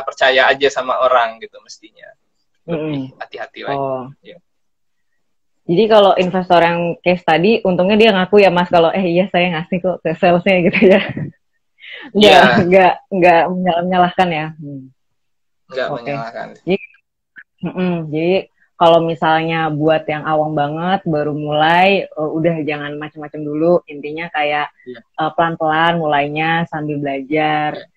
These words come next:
Speaker 2: Karena even, eh, kalau saya sendiri sebagai praktisi di pasar modal pun yang sehari-hari misalnya berinteraksi sama teman-teman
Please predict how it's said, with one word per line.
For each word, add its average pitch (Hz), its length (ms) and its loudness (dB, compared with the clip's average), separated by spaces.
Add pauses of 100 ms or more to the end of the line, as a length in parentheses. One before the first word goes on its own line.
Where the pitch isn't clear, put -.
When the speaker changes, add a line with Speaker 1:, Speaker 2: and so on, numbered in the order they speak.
(220)
Speaker 2:
Karena 190 260 -2 (140)
even, 226 320 2 (320)
eh, 170 320 0
kalau 165 400 2 (240)
saya 170 160 0
sendiri 170 400 -2
sebagai 151 400 -2
praktisi 147 400 -6
di 151 80 -6
pasar 147 240 -10
modal 143 400 -10
pun 202 240 2
yang 170 160 -4
sehari-hari 156 800 -2 (160)
misalnya 151 420 -4
berinteraksi 151 540 -6
sama 151 240 -10
teman-teman 147 560 -10